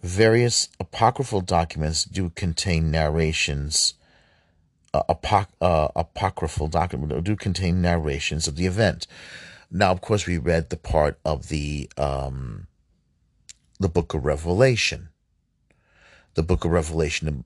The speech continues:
of the woman with the twelve stars on her head, covered with the sun, with the moon under her feet. And there are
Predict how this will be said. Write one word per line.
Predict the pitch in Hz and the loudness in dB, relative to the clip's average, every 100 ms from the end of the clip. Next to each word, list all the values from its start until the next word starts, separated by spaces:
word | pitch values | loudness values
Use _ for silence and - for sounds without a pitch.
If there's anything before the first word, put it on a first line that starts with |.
| _ | _
of | - 78 | -6 -2
the | |
woman | 76 85 78 73 65 | 0 0 0 -2 -4
with | 95 76 - | -6 -8 -8
the | - 71 | -4 -4
twelve | - - 87 71 | 0 2 2 2
stars | - - 87 101 98 | 0 2 4 4 2
on | 90 | 0
her | 85 | -2
head, | 78 80 64 - - - _ - - - - | -2 -2 -2 -6 -12 -20 _ -20 -20 -20 -8
covered | - 92 92 85 | 0 4 4 4
with | 87 - | -2 -2
the | 76 | 0
sun, | - - 80 71 71 | 2 4 2 0 -4
with | 73 | -8
the | - | -4
moon | 82 85 82 | -2 0 0
under | 73 71 | -2 -6
her | - | -8
feet. | 78 - 117 107 - - _ _ - - - - - - - _ - | -8 -2 0 0 -4 -8 _ _ -20 -20 -20 -20 -20 -20 -20 _ 2
And | 107 101 104 | 4 4 4
there | 110 - | 4 4
are | 104 101 101 101 95 | 4 4 2 0 -2